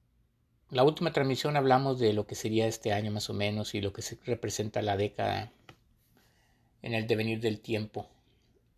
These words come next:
Porque el tiempo, amigos, pues, realmente no existe, pero lo medimos los seres humanos porque tenemos materia y, y bueno, son las vueltas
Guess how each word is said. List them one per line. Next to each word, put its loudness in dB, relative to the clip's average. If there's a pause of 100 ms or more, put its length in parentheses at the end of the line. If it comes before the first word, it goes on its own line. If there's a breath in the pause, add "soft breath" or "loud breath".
(2500)
Porque -6
el -8
tiempo, 0
amigos, 0
pues, -6
realmente -4
no -4
existe, -8
pero -6 (1300)
lo -4
medimos 0
los -4
seres -2
humanos -4
porque -14
tenemos -8
materia -4
y, -8 (1160)
y -8
bueno, -2 (380)
son -6
las 0
vueltas 2